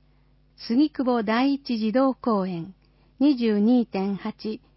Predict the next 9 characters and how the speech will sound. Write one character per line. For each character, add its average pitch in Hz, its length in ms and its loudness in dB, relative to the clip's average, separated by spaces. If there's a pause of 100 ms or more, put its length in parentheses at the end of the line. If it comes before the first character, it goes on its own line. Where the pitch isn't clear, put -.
(180)
十 254 240 0
一 285 140 -2 (120)
点 185 240 -2
八、 196 460 -10 (180)
三 277 360 2
十 196 240 -2
四 220 260 2
点 180 380 -6
六。 180 360 -10